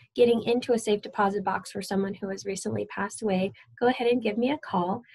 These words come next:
Stephanie Rojo from Stone Law Offices, and my number is seven zero two,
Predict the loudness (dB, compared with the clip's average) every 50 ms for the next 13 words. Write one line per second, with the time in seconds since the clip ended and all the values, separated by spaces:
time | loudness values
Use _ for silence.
0 | -20 -20 _ -14 -2 0 0 0 2 0 0 0 2 2 2 2 0 0 -2 -2
1 | -4 -4 -6 -4 -4 -4 -4 -4 -2 2 2 4 4 2 2 0 -2 -4 -4 -6
2 | -6 -4 -2 -2 -2 -2 -6 -6 -4 -2 0 0 2 2 2 2 2 0 0 -2
3 | -4 -6 -6 -6 -4 -2 -2 -2 -2 -2 -2 -2 -2 -4 -6 -2 0 0 0 0
4 | 0 -4